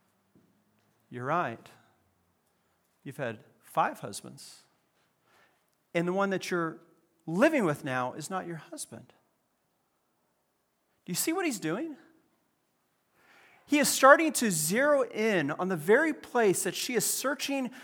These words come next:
for significance, this, this place of approval, this place of acceptance. And he's zeroing in, saying,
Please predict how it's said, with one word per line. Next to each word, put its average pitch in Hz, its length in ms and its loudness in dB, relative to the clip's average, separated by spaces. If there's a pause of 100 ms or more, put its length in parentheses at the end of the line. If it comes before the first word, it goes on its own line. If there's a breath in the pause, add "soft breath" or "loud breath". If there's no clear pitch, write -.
(100)
for 202 160 4
significance, 202 920 0
this, - 240 0 (200 loud breath)
this - 200 0
place - 480 4
of 180 100 4
approval, 196 920 2
this 175 180 -4
place - 340 -2
of 220 100 2
acceptance. 190 960 -2 (320 loud breath)
And 240 140 2
he's 190 340 0
zeroing 294 460 4
in, 226 340 2
saying, 196 380 2